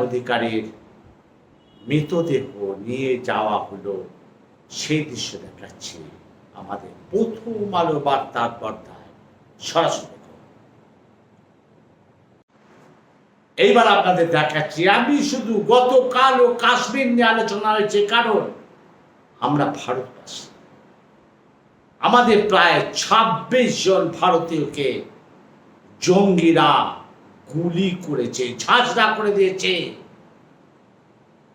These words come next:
ভেতরে আগুন জ্বলছে। আমাদের, আপনাদের আজকে দেখাচ্ছি প্রথমে সেই এয়ারপোর্টে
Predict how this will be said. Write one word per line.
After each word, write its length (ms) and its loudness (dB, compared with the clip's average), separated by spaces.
ভেতরে 400 0
আগুন 240 -4
জ্বলছে। 400 -12
আমাদের, 320 -16
আপনাদের 440 -10
আজকে 300 -2
দেখাচ্ছি 360 -10
প্রথমে 400 -16
সেই 300 0
এয়ারপোর্টে 520 2